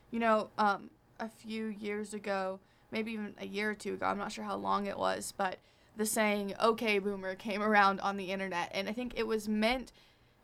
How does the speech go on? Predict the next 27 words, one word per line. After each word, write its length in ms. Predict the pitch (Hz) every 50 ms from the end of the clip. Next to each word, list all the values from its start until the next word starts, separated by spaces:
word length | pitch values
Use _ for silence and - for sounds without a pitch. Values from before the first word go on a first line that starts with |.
| - -
or 100 | 233 240
it, 220 | - - 262 254 -
it 100 | 294 302
was 180 | 302 302 277
meant 240 | 277 294 320 339 -
in 80 | 285 285
just 160 | 294 285 -
a 80 | 262 247
funny, 320 | 240 - 254 254 254 247
lighthearted 640 | 226 220 220 220 220 214 - 226 220 214 208 190
way, 520 | 196 185 202 208 240 269 254 220 208 202 - - 190 - -
but 460 | - 240 254 285 302 277 240 214 - - _ - _ _ _ _ _ _ _ _ _ _ -
the, 320 | 220 214 254 247 233 214 196
the 60 | 226
concept 680 | 233 - - 294 285 302 330 339 311 - 262 247 220 233
of 160 | 214 208 196
it, 220 | 208 202 - - - - -
for 120 | - 247
those 120 | 254 269
of 80 | 262 247
you 60 | 269
who 100 | 247 269
don't 320 | 208 - 233 226 220 202 220
know, 320 | 220 220 220 214 202 - -
"Okay, 340 | 208 220 220 - 247 226 220
boomer" 420 | 208 214 208 202 208 208 208 202
was, 300 | 196 202 196 196 202 -